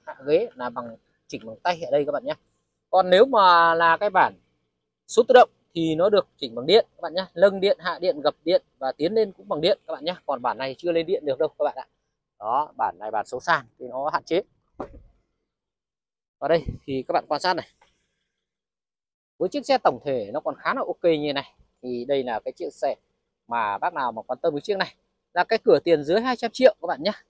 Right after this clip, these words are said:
thì nó loanh quanh dưới hai trăm triệu, bên em bán tầm, ờ, trăm tám mươi tám triệu các bạn nhé.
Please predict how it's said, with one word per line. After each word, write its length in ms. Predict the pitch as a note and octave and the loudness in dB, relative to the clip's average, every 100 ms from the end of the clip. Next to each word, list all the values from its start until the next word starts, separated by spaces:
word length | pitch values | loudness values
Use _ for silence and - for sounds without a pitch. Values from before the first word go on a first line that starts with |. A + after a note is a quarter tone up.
| _ | _
thì 140 | D3+ C#3+ | -12 -8
nó 100 | F#3+ | -6
loanh 200 | A3 A3+ | -6 -4
quanh 180 | B3 A3+ - _ _ _ _ | -4 -4 -8 _ _ _ _
dưới 100 | E3 | -4
hai 100 | A#3 | -2
trăm 100 | A#3 | -4
triệu, 280 | - G#3+ - | -4 -2 -2
bên 140 | D#3+ F3 | -4 -4
em 160 | F3 | -4
bán 160 | D#3+ F3 | -4 -4
tầm, 420 | - C#3 B2+ A2 _ _ _ _ _ _ _ _ _ _ _ _ | -6 -8 -10 -16 _ _ _ _ _ _ _ _ _ _ _ _
ờ, 600 | C3 C3 B2+ B2+ B2 A#2+ _ - | 0 4 4 4 2 0 _ -2
trăm 180 | A3 | -2
tám 140 | G3 G3 | 0 -2
mươi 40 | |
tám 200 | F#3+ A#3 - | -2 -4 0
triệu 260 | C#4 - | 2 2
các 60 | F#3 | 0
bạn 160 | G3+ | -4
nhé. 80 | F#3 | -6